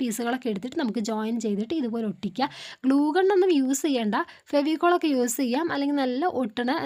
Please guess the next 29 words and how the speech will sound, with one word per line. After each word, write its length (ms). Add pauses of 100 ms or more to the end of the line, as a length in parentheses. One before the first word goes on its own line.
നല്ല 360
നമ്മൾ 140 (160)
ഫാൻസി 380
ഒക്കെ 140
ഒട്ടിക്കാൻ 360
യൂസ് 200
ചെയ്യുന്ന 300
ഗ്ലൂ 100 (120)
ഒക്കെ 180
നിങ്ങൾക്ക് 260
യൂസ് 200
ചെയ്യാം. 200 (340)
അങ്ങനെ 280
നമ്മളെ 220 (340)
ക-, 300 (100)
ആ 20 (100)
ഗ്ലൂ 100 (140)
വെച്ചിട്ട് 320
നമ്മുടെ 200 (100)
കണ്ണാടീൻ്റെ 640
പീസുകൾ 380 (160)
നമുക്ക് 340
ഇതുപോലെ 460
നമുക്ക് 280
ഫുള്ളായിട്ടും 960
ഒട്ടിച്ചെടുക്കണം 460
കേട്ടോ. 120 (320)
സത്യം 360
പറഞ്ഞാൽ 220